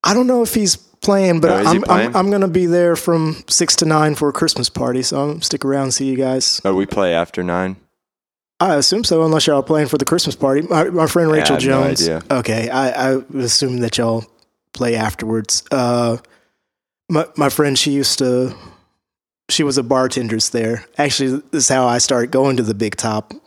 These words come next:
Speaker 1: you know, ten years ago, whenever it opened. It's 'cause she was the bartender's. Uh, so that lady that's there, Donna, she's always been there.
Speaker 2: Mm.
Speaker 1: Mm, uh, but Rachel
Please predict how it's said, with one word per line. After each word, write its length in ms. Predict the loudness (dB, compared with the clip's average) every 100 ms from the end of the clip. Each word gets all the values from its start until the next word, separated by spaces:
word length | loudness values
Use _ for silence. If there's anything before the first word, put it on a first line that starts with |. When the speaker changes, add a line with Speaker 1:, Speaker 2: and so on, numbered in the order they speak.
| -8
Speaker 1:
you 100 | -4
know, 280 | -4 -4 -6 -4
ten 540 | -4 -2 -4 -6 -10 _ _ -6
years 300 | -2 0 0
ago, 260 | -2 -2
whenever 360 | -2 -2 -2 0
it 60 |
opened. 420 | 0 0 -2 -4 -6 -18
It's 100 | -10
'cause 120 | -4 -2
she 140 | -2
was 160 | -2 -4
the 100 | -2
bartender's. 840 | 0 0 0 -2 -2 -2 -2 -4 -10 _ _ _ _ _
Uh, 300 | -2 0 0 2
so 120 | 2
that 160 | 2
lady 180 | 4 4
that's 240 | 2 0 0
there, 240 | 0 0
Donna, 500 | 0 0 0 0 -2
she's 360 | -2 -2 0 2
always 340 | 2 2 0
been 180 | -2 -2
there. 280 | -2 -4 -8 -8
Speaker 2:
Mm. 320 | -6 -6 -8 -14 _ -12
Speaker 1:
Mm, 200 | -6 -4
uh, 240 | -2 -2 0
but 220 | -2 -4 -2
Rachel 580 | 0 0 0 0 -2